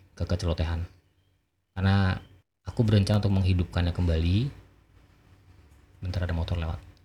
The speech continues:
Oh, nggak, motornya parkir. Eh, lewat nih.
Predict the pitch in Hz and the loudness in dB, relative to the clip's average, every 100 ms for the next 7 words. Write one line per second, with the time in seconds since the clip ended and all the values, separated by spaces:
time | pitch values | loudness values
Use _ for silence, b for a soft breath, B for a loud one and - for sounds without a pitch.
0 | _ 101 90 85 82 87 90 92 95 - | _ 0 2 4 2 2 0 -4 -8 -10
1 | - - _ 104 90 - _ _ - _ | -16 -20 _ -8 -8 -12 _ _ -20 _
2 | _ _ _ _ _ 95 90 101 113 | _ _ _ _ _ -6 -4 -2 -4